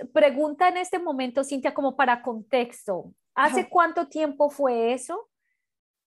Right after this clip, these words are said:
Speaker 1: Porque
Speaker 2: Ok.
Speaker 1: quiero, quiero como, como seguir
Speaker 2: La línea.
Speaker 1: toda tu evolución, exacto.
Speaker 2: No, pues, o, en el dos mil quince, o sea, me divorcio en el
Speaker 1: Ok.
Speaker 2: dos mil quince en febrero y en septiembre me, me dia-, me diagnostican y me operan.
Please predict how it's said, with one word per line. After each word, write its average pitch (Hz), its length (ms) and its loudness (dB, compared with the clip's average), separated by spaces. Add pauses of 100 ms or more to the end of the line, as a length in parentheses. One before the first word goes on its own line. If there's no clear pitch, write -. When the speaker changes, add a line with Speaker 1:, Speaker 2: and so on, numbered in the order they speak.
(340)
Speaker 1:
Porque 262 220 4
Speaker 2:
Ok. - 80 2
Speaker 1:
quiero, 330 320 6
quiero 330 300 4
como, 277 480 4
como 262 240 -2
seguir 247 240 -4
Speaker 2:
La 220 240 8
línea. 247 340 6
Speaker 1:
toda 302 180 2
tu 330 100 4
evolución, 262 680 2
exacto. 220 580 -4 (480)
Speaker 2:
No, 240 280 -4
pues, 254 260 8
o, 233 360 8
en 240 180 4
el 240 100 2
dos 233 160 4
mil 269 180 2
quince, 262 300 -4
o - 40 -2
sea, 147 140 -12
me 190 140 -8
divorcio 247 340 0
en 427 60 -8
el 403 60 -4
Speaker 1:
Ok. 339 100 -2
Speaker 2:
dos 285 80 -4
mil 320 160 -2
quince 339 220 -8
en 392 80 -8
febrero 247 400 0 (260)
y 220 640 0
en 185 580 -10
septiembre 277 840 2
me, 175 720 -4
me 202 100 0
dia-, 190 360 4
me 190 180 -2
diagnostican 185 560 -4
y 262 80 2
me 180 100 0
operan. - 320 -4